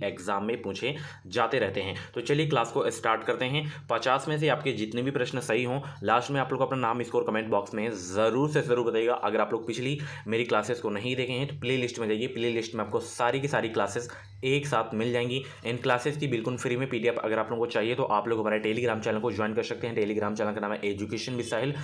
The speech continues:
इस वीडियो के डिस्क्रिप्शन बॉक्स में Telegram चैनल की लिंक दे दिया हूँ। डेली क्लासेस का टाइमिंग आप सभी लोगों को मैं यहाँ पे दिखा देता हूँ। यहाँ पे देख सकते हैं,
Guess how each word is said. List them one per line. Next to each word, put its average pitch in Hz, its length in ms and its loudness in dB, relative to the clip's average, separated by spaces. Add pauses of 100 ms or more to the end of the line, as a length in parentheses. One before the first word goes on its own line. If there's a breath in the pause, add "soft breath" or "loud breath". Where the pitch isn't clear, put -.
(240 loud breath)
इस 107 200 -2
वीडियो 135 260 2
के 147 80 4
डिस्क्रिप्शन 135 440 -2
बॉक्स 120 200 2
में 123 120 -2
Telegram 104 440 0
चैनल 101 180 0
की 101 120 -6
लिंक 175 260 -2
दे 98 120 0
दिया 87 160 -2
हूँ। 90 120 -4 (280 loud breath)
डेली 131 300 2
क्लासेस 139 360 2
का 127 80 2
टाइमिंग 117 280 2
आप 113 160 4
सभी 117 160 0
लोगों 117 140 2
को 120 40 4
मैं 113 80 2
यहाँ 107 140 2
पे 117 80 4
दिखा 104 280 0
देता 107 200 2
हूँ। 120 120 -2
यहाँ 101 120 2
पे - 80 0
देख 95 160 -2
सकते 110 220 -4
हैं, 143 180 -2